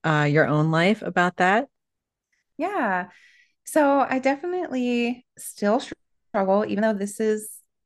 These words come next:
Speaker 2: I love making things easier and less overwhelming. It's something I still struggle with. So I always like to put that out there, like, it's not gone forever.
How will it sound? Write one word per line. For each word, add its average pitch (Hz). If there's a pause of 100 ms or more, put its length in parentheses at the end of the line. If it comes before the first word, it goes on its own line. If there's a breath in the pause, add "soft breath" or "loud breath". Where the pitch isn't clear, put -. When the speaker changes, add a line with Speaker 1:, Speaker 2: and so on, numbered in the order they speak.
Speaker 2:
I 196
love 185
making 208
things 247
easier 233
and 233
less 196
overwhelming. 214
It's -
something 196
I 208
still 208
struggle 220
with. 196
So 196
I 180
always 208
like 202
to 214
put 220
that 208
out 196
there, 180
like, 170
it's -
not 185
gone 202
forever. 175